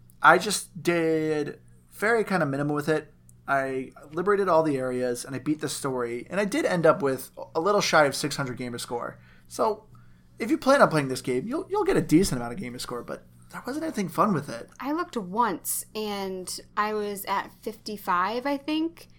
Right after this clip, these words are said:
Speaker 2: and I was like, "Wow, I'm just not getting anything with this game." I don't know what my final score was, 'cause that's, like, I think I had put, like, three hours into it at that point, and I played a bunch more. But yeah, I, last I looked, it was fifty-five, and I was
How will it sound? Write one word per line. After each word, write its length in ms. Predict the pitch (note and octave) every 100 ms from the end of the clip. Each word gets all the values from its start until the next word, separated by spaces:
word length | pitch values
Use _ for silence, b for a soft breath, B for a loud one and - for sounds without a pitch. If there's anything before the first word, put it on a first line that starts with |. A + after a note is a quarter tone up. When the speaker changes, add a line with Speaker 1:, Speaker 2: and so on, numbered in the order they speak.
| b
Speaker 2:
and 500 | A#3 A#3 G#3+ G3 F#3+ -
I 120 | G#3
was 180 | G#3 G3
like, 300 | F#3+ F#3 F#3
"Wow, 320 | F#3 F#3 F3
I'm 180 | F#3+ F#3+
just 160 | F#3+
not 220 | F#3+ F3
getting 240 | F3+ F3 F3+
anything 300 | F#3+ F#3 F3+
with 120 | F3
this 180 | F#3 -
game." 360 | F3 F3 F3+ - B B
I 120 | D4 F4+
don't 220 | F4 D4+
know 100 | D4
what 100 | C#4
my 140 | A#3
final 320 | A3 A3+ G3
score 320 | F#3+ - A#3+ G#3
was, 260 | E3 F3+
'cause 140 | - G#3
that's, 220 | G#3+ A3+
like, 240 | F3 - - _ -
I 20 |
think 140 | F#4
I 20 | F#4
had 80 | E4+
put, 120 | C#4+
like, 160 | B3 -
three 460 | - G#3 G3+ G#3
hours 300 | G#3+ A#3 A#3+
into 220 | B3+ B3 C#4
it 60 |
at 100 | C4+
that 220 | C#4 C4+
point, 480 | - C#4+ C#4 C#4 - -
and 100 | G#3
I 120 | G#3 - -
played 240 | - B3+ A#3
a 60 |
bunch 320 | G#3+ G3+ G3 F#3+
more. 440 | F#3 G3+ B3+ C4 -
But 140 | G#3
yeah, 160 | G#3+ F#3+
I, 340 | F#3+ G3+ G3+ b b -
last 260 | G#3+ A#3 A#3
I 60 |
looked, 180 | G#3+ A3
it 40 |
was 120 | G3 -
fifty-five, 680 | G#3+ G3+ - G3 F#3+ F3+ F3+
and 80 |
I 80 | F3+
was 420 | F3 F3+ F3+ -